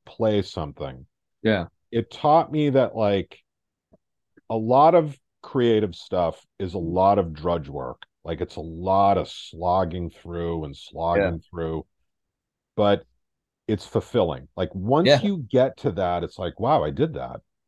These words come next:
Speaker 2: Yeah, yeah, yeah.
Speaker 1: And I, I think that's one of the best lessons I learned. It's like, yeah,
Speaker 2: Yeah.
Speaker 1: there's a lot, it's not fun. Like,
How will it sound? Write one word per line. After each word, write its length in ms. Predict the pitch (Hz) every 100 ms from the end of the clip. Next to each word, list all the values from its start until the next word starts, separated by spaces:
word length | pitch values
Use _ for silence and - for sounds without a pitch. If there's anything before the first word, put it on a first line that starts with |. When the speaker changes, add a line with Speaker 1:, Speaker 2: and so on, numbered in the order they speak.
| _
Speaker 2:
Yeah, 180 | 113 117
yeah, 140 | 101 92
yeah. 280 | 95 95 - _ _ _ _ _ _ _ _ _ -
Speaker 1:
And 120 | 104
I, 100 | 110 -
I 40 | 104
think 240 | 131 135
that's 400 | 131 113 - - _ _ _
one 180 | - 101
of 40 | 107
the 60 |
best 320 | 82 107 107
lessons 340 | 110 104 110 92
I 80 | 90
learned. 440 | 85 135 104 69
It's 120 | 76
like, 180 | 95 87
yeah, 260 | 127 156 123
Speaker 2:
Yeah. 60 | 82
Speaker 1:
there's 200 | 107 104
a 60 |
lot, 400 | 104 104 113 127
it's 140 | 110 -
not 260 | 190 -
fun. 500 | - - 202 - 135
Like, 260 | 156 95